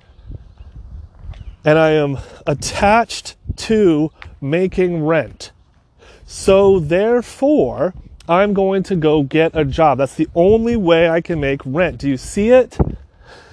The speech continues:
You've cut off the other ways of abundance to only money, only a job. You've lost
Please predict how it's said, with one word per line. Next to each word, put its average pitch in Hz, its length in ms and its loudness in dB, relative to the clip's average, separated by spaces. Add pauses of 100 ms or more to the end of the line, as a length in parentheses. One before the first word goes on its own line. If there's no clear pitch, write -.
(140)
You've 165 320 0
cut - 360 0
off 240 280 4
the 214 140 0
other 202 180 4
ways 180 320 2
of 156 100 -4
abundance 143 800 -4 (760)
to 156 320 2 (1000)
only 233 480 4
money, 160 480 -2 (140)
only 233 480 2
a 165 80 4
job. 131 500 -2 (2250)
You've 156 180 2
lost 180 320 2